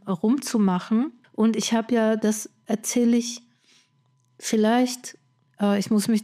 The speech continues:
ich muss manchmal dazu sagen, dass ich manche Sachen schon mal gesagt habe. Ich habe auch schon mal erzählt, dass ich mal in einer, in einer Kulturradiosendung, ähm, sowas gehört habe, dass so eine Autorin sagte, und ich find das total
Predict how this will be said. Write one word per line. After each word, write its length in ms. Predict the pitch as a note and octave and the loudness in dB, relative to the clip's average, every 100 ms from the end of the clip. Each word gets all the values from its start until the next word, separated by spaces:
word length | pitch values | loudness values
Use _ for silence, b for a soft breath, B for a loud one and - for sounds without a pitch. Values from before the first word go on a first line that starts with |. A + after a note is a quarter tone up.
| D#4+ B3 | -4 -2
ich 100 | G#3+ | 0
muss 200 | G#3+ A#3 | 0 2
manchmal 300 | A3 A3 G#3 | 2 2 2
dazu 320 | G#3 - A3+ | 0 0 0
sagen, 240 | G#3 G#3+ | 2 2
dass 160 | G3+ - | 0 0
ich 60 | |
manche 260 | G#3+ G3+ G3 | -2 0 0
Sachen 240 | G3 G#3+ | 0 0
schon 180 | - A3+ | 0 0
mal 100 | A3+ | 0
gesagt 480 | G#3 F#3 F#3+ F#3 - | 0 0 -2 -2 -2
habe. 360 | G3 G3 A3+ A#3+ | -2 2 0 -2
Ich 60 | - | -2
habe 140 | G3+ | 0
auch 40 | A3+ | 0
schon 180 | A#3 A3+ | 0 0
mal 80 | |
erzählt, 720 | A3+ G3+ - - A3 A#3 B3+ B3 | 0 -4 -4 0 2 2 2 0
dass 160 | G3+ | 0
ich 240 | G#3 G3+ G#3+ | 0 0 0
mal 340 | G#3 G#3 G#3+ | 2 4 2
in 240 | G#3+ G#3 | 2 0
einer, 540 | E4 G3 G3+ G3 G3 G3+ B B B B B _ - | 0 0 2 4 2 0 B B B B B _ -6
in 120 | G#3 | -2
einer 260 | G#3 G3+ G3 | 2 2 2
Kulturradiosendung, 2000 | - G#3 - A#3+ C4 B3+ G#3 G3+ A#3 B3 A3 G3 G#3+ A#3+ A#3+ A#3 A#3 A#3+ A#3+ A#3+ - G3+ | 0 -2 0 2 2 2 2 2 2 2 2 2 4 4 4 4 4 4 4 2 -2 0
ähm, 140 | G#3 | 2
sowas 320 | G#3+ G#3 G#3 | 4 2 0
gehört 260 | G3+ A3 B3 | 0 0 0
habe, 80 | B3 | -2
dass 180 | G3+ - | -4 -2
so 100 | G#3+ | -2
eine 260 | G#3 A3 | 0 2
Autorin 460 | G3+ G3 A3 G#3+ G#3 | 0 -2 0 2 4
sagte, 640 | G3 G3 G3 - G3+ G3 G3 _ | 2 0 -2 -2 0 0 -2 _
und 140 | G3 G3 | 0 0
ich 140 | F#3+ | 0
find 200 | - G#3+ | -2 -2
das 140 | G3+ - | -4 -6
total 540 | F#3 - - G#3 | -10 -4 -2 0